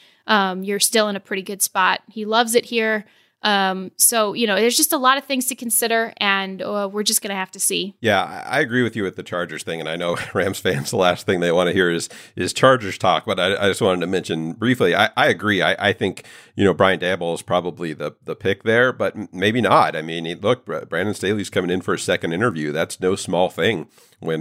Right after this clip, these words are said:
Speaker 2: when a team brings you in for a second interview, that means they are, they are very serious about you. And, uh, the one thing you can look at it with that Chargers team is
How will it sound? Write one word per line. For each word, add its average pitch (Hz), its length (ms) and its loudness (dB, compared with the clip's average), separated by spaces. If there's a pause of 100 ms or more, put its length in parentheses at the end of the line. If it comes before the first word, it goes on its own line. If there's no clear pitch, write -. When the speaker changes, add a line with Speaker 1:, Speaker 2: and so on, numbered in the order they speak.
Speaker 2:
when 80 140 -4
a 76 60 -4
team 85 260 -4
brings 82 260 -4
you 82 100 -2
in 82 60 -2
for 82 160 -4
a 76 60 -2
second 80 320 -2
interview, 76 380 0
that 76 140 -2
means 80 300 -4
they 78 160 0
are, 78 240 2 (320)
they 90 140 2
are 85 100 4
very 87 320 2
serious 90 480 0
about 73 340 -4
you. 71 300 -10
And, 76 480 -4
uh, - 140 -8
the 87 120 -8
one 104 200 4
thing 95 120 -2
you 80 120 -4
can 90 120 -6
look 87 160 -4
at 82 140 2
it 71 60 -8
with 78 80 -10
that 73 180 -6
Chargers 131 460 0
team 76 260 -8
is 78 240 -8